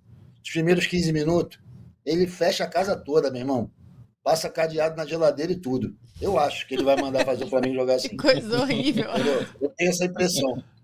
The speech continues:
Speaker 1: E acho bom, apesar de ser contra os meus princípios, o resultado me agrada.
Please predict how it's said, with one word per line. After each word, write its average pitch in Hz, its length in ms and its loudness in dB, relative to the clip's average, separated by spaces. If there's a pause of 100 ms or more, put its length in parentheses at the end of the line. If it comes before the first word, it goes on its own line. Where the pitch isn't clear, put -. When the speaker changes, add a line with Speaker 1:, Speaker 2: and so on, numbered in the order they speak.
(120)
Speaker 1:
E 277 160 -4
acho 294 320 2
bom, 262 320 4
apesar 214 380 2
de 226 80 -8
ser 226 260 -2
contra 220 380 2
os 180 80 -4
meus 214 200 2
princípios, 214 760 -2 (460)
o 208 80 0
resultado 214 520 4
me 233 120 -4
agrada. 175 500 0